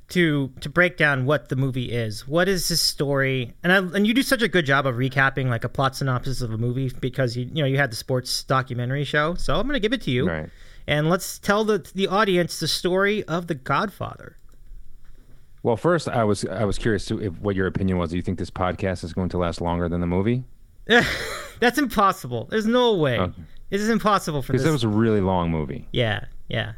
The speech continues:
Speaker 1: I agree.
Speaker 2: So I'm sure, and I guess we can, we're obviously going on the premise that every single person, we're the last two people on earth that have seen this. So
Speaker 1: <laughs>
Speaker 2: we're just gonna, it's how, you know. So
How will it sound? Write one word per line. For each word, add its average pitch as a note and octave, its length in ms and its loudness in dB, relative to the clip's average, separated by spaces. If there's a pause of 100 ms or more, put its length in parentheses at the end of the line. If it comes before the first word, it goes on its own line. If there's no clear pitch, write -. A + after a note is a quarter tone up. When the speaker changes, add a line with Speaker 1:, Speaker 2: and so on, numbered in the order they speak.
(200)
Speaker 1:
I B2 100 -2
agree. A2+ 200 -2
Speaker 2:
So E2+ 380 0
I'm G2 140 -2
sure, C3 340 0
and C#3+ 160 2
I C#3 100 4
guess C3 240 0
we B2 100 2
can, G2 480 -2 (380)
we're A2+ 120 2
obviously G#2 320 0
going F#2 180 -2
on E2+ 100 -4
the D#2+ 40 -8
premise E2+ 240 -6
that G2 120 -8
every G2+ 240 0
single F2 220 -4
person, F2 320 -4
we're G#2 80 2
the G2 80 2
last F#2 240 0
two E2+ 80 -6
people E2+ 160 -4
on F2 80 -2
earth E2+ 160 -4
that E2 60 -6
have D2+ 100 -8
seen E2+ 220 -4
this. D2+ 220 -4 (220)
So G#3+ 180 2 (440)
Speaker 1:
<laughs> - 440 -10
Speaker 2:
we're A2 200 2
just G2 320 -4
gonna, F2 300 -4 (460)
it's - 420 -8
how, F#2+ 440 0
you G2+ 80 -4
know. E2 180 -4
So F#2+ 280 -2